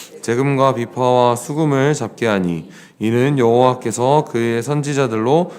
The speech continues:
이렇게 명령하셨음이라." 네, 회복된 예배의 모습을 이제 보여지게 되는데요. 우리는 속죄해야만,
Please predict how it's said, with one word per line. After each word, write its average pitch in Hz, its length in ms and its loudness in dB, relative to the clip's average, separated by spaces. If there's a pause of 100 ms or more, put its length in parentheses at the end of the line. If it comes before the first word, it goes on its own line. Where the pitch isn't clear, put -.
(140)
이렇게 113 420 -2
명령하셨음이라." 113 1500 -4 (520)
네, 87 60 -8
회복된 190 720 0
예배의 139 320 4
모습을 127 520 -2
이제 104 220 0
보여지게 113 640 0
되는데요. 107 640 -4 (320)
우리는 147 500 -2
속죄해야만, 175 1300 0